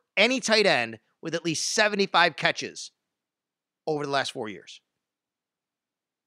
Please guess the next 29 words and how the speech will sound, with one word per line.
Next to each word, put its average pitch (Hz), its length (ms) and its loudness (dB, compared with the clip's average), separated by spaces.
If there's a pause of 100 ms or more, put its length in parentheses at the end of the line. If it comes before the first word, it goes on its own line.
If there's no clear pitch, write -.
(840)
Actually, 156 260 0
the 131 100 0
only 143 140 0
tight 147 200 0
end 123 140 -2
worse 147 220 -2
is 117 140 -6
Njoku, 120 480 -6
<laughs> 233 120 -2
but 190 100 0
he's 208 100 -2
not 254 160 -2
known 208 180 2
to 165 60 2
have 143 100 0
drops. 139 320 2
I 151 60 0
don't 151 100 -4
know, 110 140 -2
but 113 160 -8 (320)
kinda 165 180 2
weird. 147 220 -2
He's 110 120 -8
not 147 180 -4
talked 160 240 0
about 120 200 -2
like 123 160 -4
Ingram 127 300 -4
is. - 220 -20